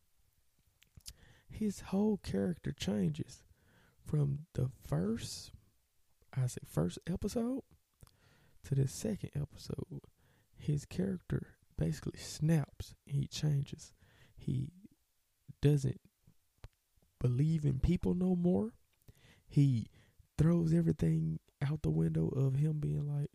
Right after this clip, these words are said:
uh, "I really care about," like, he be upbeat, y'all. He really be upbeat. All that is thrown out the window. Once everybody turns on him and he doesn't understand why nobody wants to even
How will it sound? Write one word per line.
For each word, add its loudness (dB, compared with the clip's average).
uh, -2
"I -2
really -2
care -4
about," -2
like, 0
he 0
be -2
upbeat, -2
y'all. 0
He -2
really 2
be 0
upbeat. 0
All 2
that 0
is 0
thrown 2
out 2
the -4
window. -8
Once 0
everybody 2
turns 0
on 2
him 0
and 0
he 4
doesn't 2
understand 0
why 2
nobody 2
wants 2
to -6
even 0